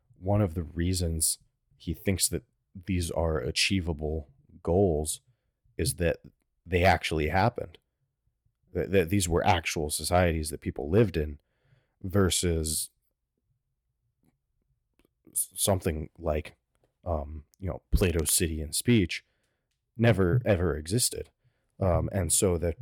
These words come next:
you know, by turning to history, and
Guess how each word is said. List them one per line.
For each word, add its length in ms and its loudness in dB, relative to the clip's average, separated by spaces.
you 80 -8
know, 100 -4
by 160 0
turning 460 -2
to 80 -12
history, 600 -4
and 380 -6